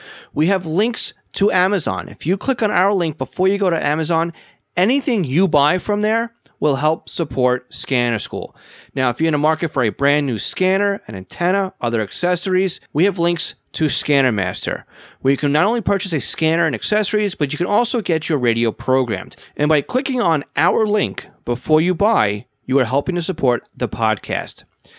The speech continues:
Now, if you're in the market for software, we have links to Butel. And if you want something new to you, we also have links to eBay. Again, just go to scannerschool dot com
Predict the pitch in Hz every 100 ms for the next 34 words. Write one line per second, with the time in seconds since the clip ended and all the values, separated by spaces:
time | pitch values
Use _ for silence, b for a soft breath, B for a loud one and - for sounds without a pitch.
0 | B B 139 139 131 151 139 139 143 -
1 | - - 214 208 214 214 208 _ B -
2 | 151 160 135 135 185 208 - - _ -
3 | 165 160 202 - 92 - B B B B
4 | B 143 135 170 220 247 - 240 226 220
5 | 202 120 131 196 240 - 220 220 247 139
6 | 147 - 135 156 165 - 147 143 131 104
7 | 107 - - _ - 117 113 123 110 87
8 | - - - 127 170 151 147 - 196 -
9 | - 190 247 233 - 214 208 175 214 -
10 | 170 131 127